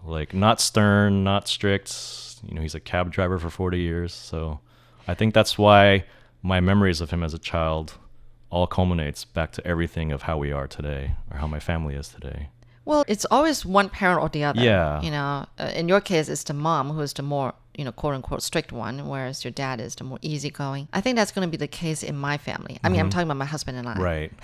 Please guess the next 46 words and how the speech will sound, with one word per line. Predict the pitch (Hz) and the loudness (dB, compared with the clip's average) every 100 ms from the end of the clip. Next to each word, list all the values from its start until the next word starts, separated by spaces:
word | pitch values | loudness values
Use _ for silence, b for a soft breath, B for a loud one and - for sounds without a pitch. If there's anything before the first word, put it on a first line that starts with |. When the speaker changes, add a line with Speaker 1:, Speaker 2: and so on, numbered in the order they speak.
| - | 0
Speaker 2:
<laughs> | 208 - 214 190 - - | 2 2 -2 -2 -6 -4
Speaker 1:
You're | 95 | -2
the | 92 | 0
strict | 110 110 | 0 0
one? | 139 180 - | 0 -2 -4
No. | - | 0
Speaker 2:
Yes, | 160 160 101 | 6 8 10
I'm | 135 | 10
the | 147 | 8
strict | 139 156 | 6 6
Speaker 1:
<laughs> | 143 - | 6 4
Speaker 2:
one. | 196 196 | 2 2
<laughs> | |
I'm | 185 185 175 180 165 - 170 185 | 0 2 2 4 2 2 0 0
the | |
strict | 220 220 208 | -2 0 0
one. | 175 170 170 | 2 2 2
I | 170 | 2
have | 185 160 | 0 -2
expectations | - - 151 - 147 147 147 | -10 -6 -6 -4 -4 -4 -6
of | 143 123 B B | -6 -8 B B
my | - | -10
kids, | 143 147 151 | -4 -4 -2
but, | - 160 151 | 2 2 2
you | |
know, | 156 | 0
I | |
try | 175 240 | 2 2
to | |
be | 185 | 0
liberal. | 151 160 - 101 - | 0 0 -2 -8 -6
I | 156 | -8
try. | - - 147 - - | -6 2 2 2 4
Speaker 1:
Right, | 165 107 | 8 8
Speaker 2:
Yeah, | 87 | 6
Speaker 1:
right, | 76 | 2
Speaker 2:
yeah, | - | 0
Speaker 1:
right. | - - | -6 -8
Speaker 2:
yeah. | - | 0
Speaker 1:
And | 151 | 6
my | 175 | 8
mom | 175 | 8
is | 160 | 8
very | 127 110 | 10 10
liberal | 101 90 80 69 - | 8 6 2 0 -4
too. | - 80 67 | -6 -4 -4